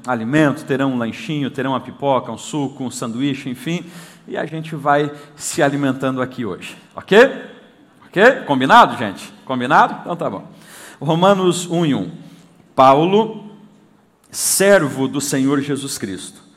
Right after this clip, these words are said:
chamado para ser apóstolo, separado para o evangelho de Deus. Amém? Assente-se, por gentileza. Paulo, servo de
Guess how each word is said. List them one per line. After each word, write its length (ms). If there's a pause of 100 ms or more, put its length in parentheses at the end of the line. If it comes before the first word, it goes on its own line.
(300)
chamado 540
para 220
ser 200
apóstolo, 680 (320)
separado 960
para 580
o 200
evangelho 960 (240)
de 300
Deus. 1200
Amém? 640 (200)
Assente-se, 640
por 180
gentileza. 760 (1120)
Paulo, 600 (480)
servo 960 (400)
de 440